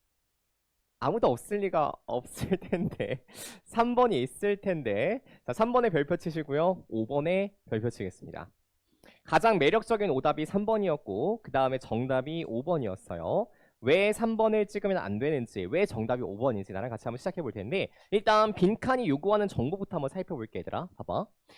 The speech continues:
The early nurturing 이란 표현, early nurturing. 초기에 뭐 해주는 거야? 양육을 해주는 거야. 그리고 이후에 flowering, 뭐 하는 거지? 꽃이 촤라라 피는 거죠. 초기에 양육을 해주고 이후에 꽃이 피는 거래요. 초기에 양육.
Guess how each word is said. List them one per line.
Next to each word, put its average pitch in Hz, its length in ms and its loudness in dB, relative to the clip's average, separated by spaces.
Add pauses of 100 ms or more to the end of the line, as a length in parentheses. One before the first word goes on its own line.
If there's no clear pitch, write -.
(140)
The 208 180 4
early 226 360 6
nurturing 165 720 0
이란 95 160 -6
표현, 82 320 -8
early 160 220 0
nurturing. 98 600 -6
초기에 233 360 -4
뭐 123 140 -2
해주는 117 260 -6
거야? 151 180 -6 (680)
양육을 175 540 0
해주는 127 280 -6
거야. 80 220 -12 (260)
그리고 185 240 4
이후에 190 440 0 (100)
flowering, 202 600 2
뭐 131 140 -2
하는 135 140 -6
거지? 175 260 -6 (420)
꽃이 196 380 -4 (300)
촤라라 165 420 -8 (520)
피는 185 340 2
거죠. - 260 -12 (220)
초기에 226 360 2
양육을 135 400 -2
해주고 190 400 -6 (280)
이후에 135 280 -2
꽃이 147 200 -6 (160)
피는 127 240 -12
거래요. 82 220 -12 (180)
초기에 196 520 -6 (380)
양육. 87 340 -12